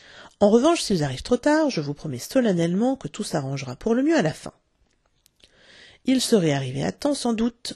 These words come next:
sans les petites étoiles qui les observaient et qui rouvrirent rapidement la fenêtre,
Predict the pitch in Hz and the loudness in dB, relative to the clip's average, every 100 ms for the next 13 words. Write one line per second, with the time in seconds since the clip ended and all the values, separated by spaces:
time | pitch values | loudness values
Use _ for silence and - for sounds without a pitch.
0 | - - 175 170 - 180 175 156 165 - | -10 -2 0 0 -2 -4 -6 -6 0 2
1 | 214 202 - 185 156 156 156 165 160 220 | 2 0 -2 -4 -2 -4 -4 -4 -2 0
2 | 190 - 143 143 143 135 - - 160 202 | 0 -2 -4 -2 -2 -4 -6 -6 -4 0
3 | 185 - 170 139 120 - | 0 -2 -4 -4 -10 -16